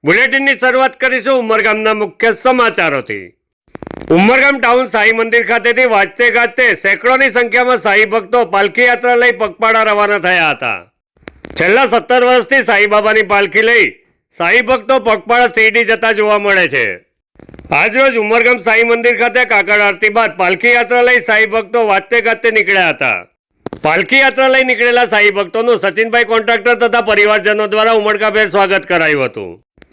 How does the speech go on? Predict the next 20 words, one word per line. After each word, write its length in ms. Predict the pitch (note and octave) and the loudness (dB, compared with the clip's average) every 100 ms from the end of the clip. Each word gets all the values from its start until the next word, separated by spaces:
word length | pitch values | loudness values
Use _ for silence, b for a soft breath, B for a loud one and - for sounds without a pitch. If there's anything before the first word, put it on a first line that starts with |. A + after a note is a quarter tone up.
| - - | -20 -4
યુનિયન 440 | C#3+ F3 G3+ B3 B3+ | 0 2 2 2 2
બેંક 220 | C4 G#3+ | 0 0
ખાતે 220 | B3 B3+ | 0 2
લાયન્સ 340 | B3 F#3 G3 E3+ | 2 2 0 -2
ક્લબ 240 | G#3 G3 | -2 -2
ઓફ 120 | G3+ | -4
ઉમરગામ 500 | F#3 G3+ G#3 G#3 G#3+ | -2 -2 0 0 -2
દ્વારા 460 | G#3 A3+ A3+ E3+ G2 _ _ _ | 0 0 2 0 -4 _ _ _
દર 220 | D#3 A#3 | -2 2
વર્ષે 340 | B3+ B3 A#3 B3 | 2 2 0 0
સાંઈ 260 | G#3 G3+ | 2 2
ભક્તો 360 | G3+ G#3 E3+ G#3+ | 2 -2 -2 -2
માટે 280 | G#3+ G#3+ A#3+ | 0 0 0
નાસ્તા 400 | A3 F#3+ - A#3 | 0 -2 0 0
તથા 260 | A#3 A3+ | 2 0
ચાની 340 | A#3+ G#3+ G3+ G#3+ | 0 0 0 2
વ્યવસ્થા 420 | G#3+ G#3+ F#3+ G#3+ | 2 0 0 -2
કરવામાં 480 | G3+ G3+ G3 F#3+ F#3 | 0 0 2 2 0
આવે 200 | E3 D3 | 0 0
છે. 320 | B2 F#2+ F2+ | -2 -4 -6